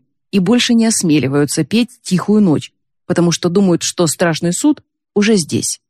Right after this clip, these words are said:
Вернувшись домой, на коврике мы замечаем маленький подарок, завернутый в рождественскую бумагу. Это небольшая коробочка марципановой картошки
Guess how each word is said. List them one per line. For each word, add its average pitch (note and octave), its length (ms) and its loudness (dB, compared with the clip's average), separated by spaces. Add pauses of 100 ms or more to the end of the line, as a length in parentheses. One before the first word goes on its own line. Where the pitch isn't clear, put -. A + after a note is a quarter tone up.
(920)
Вернувшись G3 580 0
домой, A3 480 2
на E3 140 0
коврике A#3+ 440 0
мы F3+ 100 2
замечаем D#3+ 560 0
маленький F3+ 520 0
подарок, D#3 480 -2 (360)
завернутый F3 600 0
в - 40 -14
рождественскую D#3 760 -4
бумагу. D3+ 500 -4 (920)
Это G#3 200 0
небольшая F#3 500 0
коробочка F3+ 480 -2
марципановой D#3+ 600 -2
картошки E3 640 -4